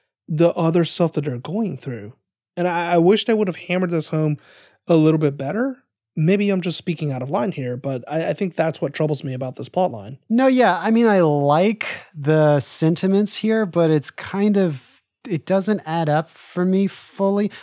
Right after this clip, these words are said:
Speaker 2: I like the idea. You have to have courage. You have to maintain your own essence. You have to be independent. This is like, to, to, um, to Michelle, this is what she's learned about the lore of Sicily. That's what it's taught her. Like, it's about being yourself,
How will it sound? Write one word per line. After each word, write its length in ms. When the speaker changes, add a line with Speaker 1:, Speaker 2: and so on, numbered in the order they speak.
Speaker 2:
I 80
like 180
the 120
idea. 400
You 120
have 160
to 80
have 220
courage. 500
You 80
have 100
to 60
maintain 540
your 160
own 380
essence. 460
You 80
have 100
to 80
be 240
independent. 920
This 160
is 140
like, 260
to, 240
to, 520
um, 380
to 80
Michelle, 400
this 140
is 120
what 160
she's 240
learned 500
about 460
the 140
lore 680
of 80
Sicily. 400
That's 220
what 200
it's 160
taught 300
her. 100
Like, 160
it's 120
about 280
being 280
yourself, 640